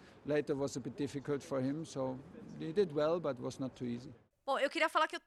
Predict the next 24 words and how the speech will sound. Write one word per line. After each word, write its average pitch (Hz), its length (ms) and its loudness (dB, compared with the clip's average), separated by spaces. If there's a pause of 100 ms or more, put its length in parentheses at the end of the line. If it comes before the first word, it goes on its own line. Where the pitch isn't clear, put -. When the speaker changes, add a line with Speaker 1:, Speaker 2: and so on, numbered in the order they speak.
Speaker 2:
eu 285 100 -8
fiquei 320 160 -4
muito 294 220 -10
feliz 294 300 -4
de 233 100 -10
falar 220 240 2
com 220 180 -12
ele, 185 260 -8
porque 226 560 -2
<laughs> - 60 -8
eu 254 160 4
tenho - 160 2
acompanhado 302 460 0
as 311 60 -4
entrevistas 269 520 -8
do 240 80 -18
Tuchel, 294 240 -6
eu 285 60 2
acho 277 200 0
ele 269 100 -6
muito 277 180 -12
figura, 254 420 -6
muito 277 180 -10
carismático, 247 800 -2